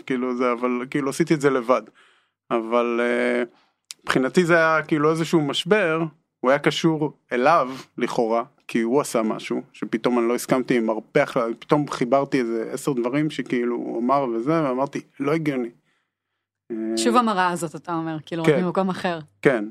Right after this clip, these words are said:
Speaker 1: אז, אז כאילו זה, אז, וזה מה שאני אומר שאין את המשברים, כי כאילו אני, אה, כבר רצתי את כל השיחות בראש. <laughs> כאילו, לא הייתי צריך, אה,
Speaker 2: אה, שאלו אותנו פה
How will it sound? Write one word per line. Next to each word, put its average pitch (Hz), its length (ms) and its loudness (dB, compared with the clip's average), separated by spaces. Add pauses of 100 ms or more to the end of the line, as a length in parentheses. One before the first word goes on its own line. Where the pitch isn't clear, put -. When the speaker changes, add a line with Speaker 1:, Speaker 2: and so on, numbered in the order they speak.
(120)
Speaker 1:
אז, 113 380 -6
אז 117 280 -6
כאילו 147 420 0
זה, 139 140 2 (500)
אז, 135 180 -2 (320)
וזה 131 200 4
מה 180 100 4
שאני 175 140 4
אומר 170 180 4
שאין 170 200 2
את 165 60 0
המשברים, 170 560 0
כי 156 140 0
כאילו 151 360 0
אני, 143 380 0
אה, 143 220 0
כבר 160 320 2
רצתי 170 340 2
את 160 80 0
כל 165 140 4
השיחות 151 340 0
בראש. 127 360 -2 (180)
<laughs> 185 340 4
כאילו, 196 240 2
לא 170 100 2
הייתי 160 240 -2
צריך, 147 360 -8
אה, 131 280 -8 (680)
Speaker 2:
אה, 190 600 0
שאלו 208 380 2
אותנו 220 360 0
פה 190 420 2